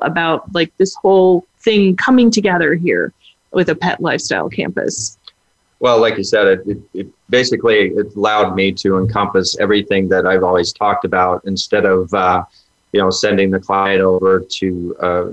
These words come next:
Speaker 2: a certain place to get food, now we can provide that. I can show
Speaker 1: Mm-hmm.
Speaker 2: them directly. I can talk about it in store. I can go out to the store and talk to them about it.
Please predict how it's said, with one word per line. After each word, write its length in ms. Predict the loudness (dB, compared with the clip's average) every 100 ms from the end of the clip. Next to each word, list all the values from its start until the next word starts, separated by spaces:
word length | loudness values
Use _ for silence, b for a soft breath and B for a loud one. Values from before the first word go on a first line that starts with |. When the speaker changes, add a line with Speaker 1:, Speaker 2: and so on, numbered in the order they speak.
| -12 _ _ _ -14
Speaker 2:
a 60 | -6
certain 300 | 0 0 0
place 280 | 0 0 -2
to 60 | 0
get 200 | 0 0
food, 320 | 0 2 0
now 240 | 0 0
we 80 | 0
can 180 | -2 -10
provide 440 | -4 -2 0 0
that. 280 | 0 0 -2
I 60 | 0
can 180 | 2
show 200 | 4 2
Speaker 1:
Mm-hmm. 80 | 0
Speaker 2:
them 100 | -2 0
directly. 680 | 0 2 -2 0 2 4 2
I 80 |
can 140 | 0 -6
talk 320 | -4 -2 -2
about 320 | -2 0 2
it 120 | 0 -2
in 120 | -10
store. 580 | -6 -2 0 2 0 -2
I 60 | -6
can 140 | -4
go 140 | -2
out 180 | 0 0
to 80 | -2
the 120 | -6
store 380 | -4 -2 0 2
and 100 | 0
talk 320 | -2 -4 -4
to 60 | -6
them 160 | -6 -4
about 340 | 0 0 0
it. 160 | -2